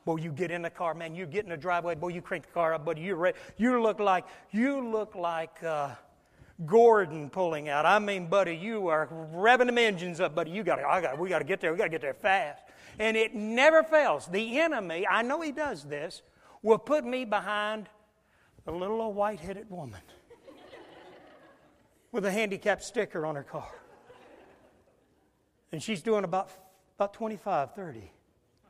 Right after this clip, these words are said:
She's stopping. She's obeying every rule of the traffic.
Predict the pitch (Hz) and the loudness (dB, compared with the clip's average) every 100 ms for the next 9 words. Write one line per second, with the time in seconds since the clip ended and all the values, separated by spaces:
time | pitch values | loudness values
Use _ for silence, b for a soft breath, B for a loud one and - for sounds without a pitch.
0 | _ _ _ _ _ _ _ _ _ _ | _ _ _ _ _ _ _ _ _ _
1 | _ _ _ _ _ - 196 - - 190 | _ _ _ _ _ -12 -10 -10 -6 -4
2 | 196 202 190 - 196 175 156 143 180 175 | -4 -8 -14 -12 -12 -6 -6 -6 -8 -8
3 | 165 180 180 160 170 185 185 151 - - | -8 -6 -6 -6 -6 -6 -6 -10 -12 -8
4 | 180 - 220 | -8 -8 -18